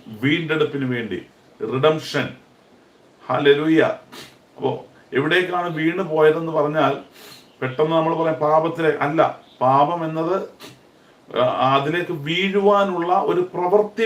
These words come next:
മാത്രമാണ്. വീണ് പോയത് നിത്യമരണത്തിലേക്കാണ്,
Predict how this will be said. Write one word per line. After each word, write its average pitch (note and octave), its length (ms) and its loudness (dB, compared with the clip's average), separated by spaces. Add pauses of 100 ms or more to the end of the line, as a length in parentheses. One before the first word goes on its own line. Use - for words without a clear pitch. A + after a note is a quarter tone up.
മാത്രമാണ്. D#3+ 640 -2 (840)
വീണ് G#3 340 0 (100)
പോയത് F3+ 420 -2 (440)
നിത്യമരണത്തിലേക്കാണ്, D#3+ 1200 0